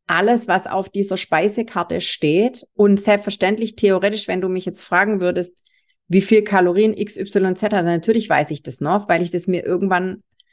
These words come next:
ja mal eingetrichtert habe. Ja, ich, nach dreißig Jahren Diät kannst du das ja nicht, nicht wissen. Ja, wir können ja auch alle nicht, nicht lesen. Ja, also die meisten von uns zumindest. Ja, also es ist ja unvorstellbar, ein Wort anzugucken und nicht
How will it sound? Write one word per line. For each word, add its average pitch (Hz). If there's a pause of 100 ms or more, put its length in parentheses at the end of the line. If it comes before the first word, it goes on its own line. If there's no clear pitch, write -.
(260)
ja 180
mal 185
eingetrichtert 165
habe. 127
Ja, 196
ich, 175
nach 165
dreißig 190
Jahren 185
Diät 175
kannst 196
du 202
das 185
ja 180
nicht, 185
nicht 226
wissen. 220
Ja, -
wir 175
können 180
ja 170
auch 175
alle 175
nicht, 196
nicht 202
lesen. 170
Ja, 131
also 147 (680)
die 156
meisten 175
von 180
uns 170
zumindest. 160
Ja, 170
also 156
es -
ist 175
ja 180
unvorstellbar, 202
ein 180
Wort 185
anzugucken 196
und 185
nicht 185